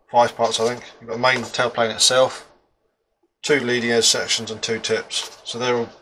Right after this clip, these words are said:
glued up. Um, this is how they came to me, my dad built these. Um, so basically they just need sanding down, rounding off, um, lightly shaping.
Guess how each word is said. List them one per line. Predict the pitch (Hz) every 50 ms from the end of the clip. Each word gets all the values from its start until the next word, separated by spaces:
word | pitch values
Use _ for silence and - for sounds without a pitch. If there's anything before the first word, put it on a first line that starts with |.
| _ - -
glued | 127 117 113 113 226
up. | 226 - - - - - - - - _ _ - _ _ _ _ _ _ _ _ _ _ _ _ _ _ _ _ _ _ _ _ 107
Um, | 107 107 110 - - _
this | - 151 - -
is | 143
how | 123
they | 113 113
came | - 120 120 117
to | -
me, | 131 127
my | 123 117 107
dad | 117 117 113 101
built | 113 110 110 110
these. | 117 123 123 117 - - - _ _ _ _ _ _ _ _ _ _ _ _ _
Um, | 113 110 110 113 110 107 -
so | - 117 113 110 110 113 117 - - -
basically | 131 135 131 - - - 113 107
they | - -
just | 220 240 240 - -
need | 117 110 110 104 - - - - _ _ _ _ _ _
sanding | - - 139 127 113 107 107
down, | - 113 110 110 110 110 110
rounding | 123 123 123 120 113 113 110
off, | 110 113 113 - - - - - _ _ _ _ _ _ _ _ _ _ _ _ _ _ _ _ _ _ _ _ _ _ 107
um, | 107 104 104 104 104 98 - _ _ _ - - - - - - - - _ _ _
lightly | 165 170 160 143 110 113
shaping. | 110 - - - 117 - - 110